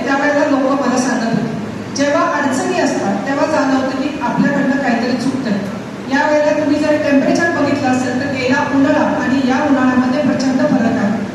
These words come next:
दिवसेंदिवस टेम्परेचर वाढतं. मला काळजी वाटते की यावर्षी एवढं टेम्परेचर आहे तर पुढच्या वर्षी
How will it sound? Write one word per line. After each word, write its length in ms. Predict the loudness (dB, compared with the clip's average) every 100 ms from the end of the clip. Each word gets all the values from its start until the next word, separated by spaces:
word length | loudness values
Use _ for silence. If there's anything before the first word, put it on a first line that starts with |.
| -10 -12 -2
दिवसेंदिवस 680 | 2 2 2 0 0 2 2 2
टेम्परेचर 480 | 2 2 2 2 2
वाढतं. 400 | 2 2 0 0 0
मला 160 | -2 -2
काळजी 400 | -2 0 0 0
वाटते 280 | 0 0 -2
की 200 | -2 -4 -4 -2
यावर्षी 520 | -2 0 -2 -2 0
एवढं 220 | 0 0
टेम्परेचर 420 | 0 2 2 0
आहे 180 | 0 -2
तर 120 | -2 -2
पुढच्या 220 | -2 0
वर्षी 300 | 0 -2